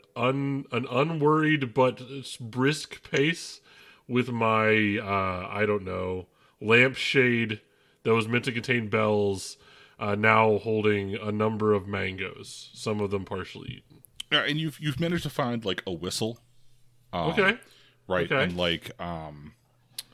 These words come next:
Speaker 1: Like a,
Speaker 2: uh,
Speaker 1: a
Speaker 2: a
Speaker 1: ladle?
Speaker 2: harmonica. Yeah.
Speaker 1: Yeah.
Speaker 2: There's a ladle and a metal ladle and a metal ladle pan, which you think
Speaker 1: Okay.
Speaker 2: can replicate a bell if you hold it
Speaker 1: Yeah.
Speaker 2: properly.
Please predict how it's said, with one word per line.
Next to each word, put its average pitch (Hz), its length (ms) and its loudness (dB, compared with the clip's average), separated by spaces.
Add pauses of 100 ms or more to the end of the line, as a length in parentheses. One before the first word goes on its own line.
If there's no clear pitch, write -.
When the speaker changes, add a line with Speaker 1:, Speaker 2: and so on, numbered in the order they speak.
(320)
Speaker 1:
Like 104 180 -12
a, 101 60 -4
Speaker 2:
uh, - 20 -6
Speaker 1:
a 101 180 -8
Speaker 2:
a 95 140 -2
Speaker 1:
ladle? 107 320 4
Speaker 2:
harmonica. 107 520 2 (360)
Yeah. 82 260 -6
Speaker 1:
Yeah. 104 580 2 (100)
Speaker 2:
There's 98 180 4
a 92 40 2
ladle 110 560 0
and 87 160 -8
a 78 100 -6
metal 101 280 -2
ladle 101 300 -2
and 85 80 -8
a 82 40 -10
metal 92 260 -4
ladle 87 180 -6
pan, 87 520 -12 (360)
which - 220 -8
you 92 80 -8
think 113 260 -6
Speaker 1:
Okay. 101 100 -4
Speaker 2:
can 92 180 -6
replicate 107 460 -4
a 107 60 -6
bell 104 380 -4
if - 160 -16
you 80 80 -14
hold 95 280 -6
it 107 80 -4
Speaker 1:
Yeah. 104 60 0
Speaker 2:
properly. 87 460 -4